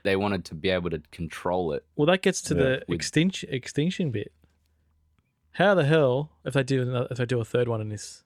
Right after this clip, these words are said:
Speaker 2: series, how can they survive if you just throw rocket launchers <laughs> at 'em?
Speaker 1: Well, no, this is the thing. Uh, by the end of this movie, and that's another thing I wanna discuss.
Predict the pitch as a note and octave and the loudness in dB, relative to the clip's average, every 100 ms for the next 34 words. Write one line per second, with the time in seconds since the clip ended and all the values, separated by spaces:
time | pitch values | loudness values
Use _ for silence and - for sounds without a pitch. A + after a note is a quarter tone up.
0 | _ _ - - A#2+ - - - - _ | _ _ -12 -4 -4 -4 -12 -16 -20 _
1 | _ _ _ _ _ _ - D3+ D3+ C#3 | _ _ _ _ _ _ -2 0 0 -2
2 | - A2+ A2+ B2+ B2 _ _ _ _ _ | -2 -2 -2 -4 -8 _ _ _ _ _
3 | _ _ _ _ C3 A#2+ B2 - - B2+ | _ _ _ _ -8 -4 -4 -4 0 0
4 | A2+ B2 D3 B2+ C3 G#2 C3+ G2+ - _ | 2 -2 -2 -2 0 0 0 -2 -8 _
5 | - - - C#3 C#3 A2+ C3 C#3+ B2 - | -20 -14 2 4 6 4 4 4 2 2
6 | A2+ E2 - G#2+ D2+ G2 A#2 A2+ A#2+ B2 | 0 0 -2 -4 -2 2 2 4 4 2
7 | A2+ - G#2 F2 G2 A2+ B2+ A#2 G#2+ A2 | 0 2 2 2 2 2 2 2 4 4
8 | - G2 F2+ E2+ E2 D#2+ - - E2 | 2 2 2 2 0 -2 -2 -2 -2